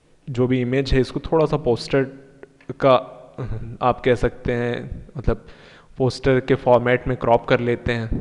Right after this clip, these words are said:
तो वो करने के लिए मैं अपना crop tool ले लेता हूँ और आप देख सकते हैं ये जो, ये हमारी white space है यहाँ पे या blank space है, हम इसको यूज़ करने की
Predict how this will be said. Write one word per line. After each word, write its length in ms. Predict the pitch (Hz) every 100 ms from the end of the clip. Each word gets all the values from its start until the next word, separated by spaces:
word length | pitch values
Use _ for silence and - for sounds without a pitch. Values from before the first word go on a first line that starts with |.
| - - - - _ _ _ _ _ -
तो 80 | 156
वो 80 | 156
करने 240 | 151 151
के 60 | 143
लिए 80 |
मैं 120 | 139 131
अपना 200 | 127 117
crop 300 | 117 123 -
tool 160 | 139
ले 80 | 139
लेता 300 | 135 131 123
हूँ 100 | 120
और 460 | 127 123 - - - - _ _ _ _ _ -
आप 100 | 131
देख 180 | 156 160
सकते 260 | 175 -
हैं 80 | 190
ये 100 | 160
जो, 180 | 160 165
ये 100 | 143
हमारी 300 | 131 123 123
white 300 | 113 127 143
space 320 | - 143 127
है 80 | 131
यहाँ 200 | 117 110
पे 160 | 104 170
या 260 | 160 113
blank 280 | 110 117 131
space 320 | - 127 113
है, 60 | 131
हम 160 | 147 135
इसको 240 | - 147
यूज़ 240 | 123 120
करने 300 | - 117 113
की 220 | 113 180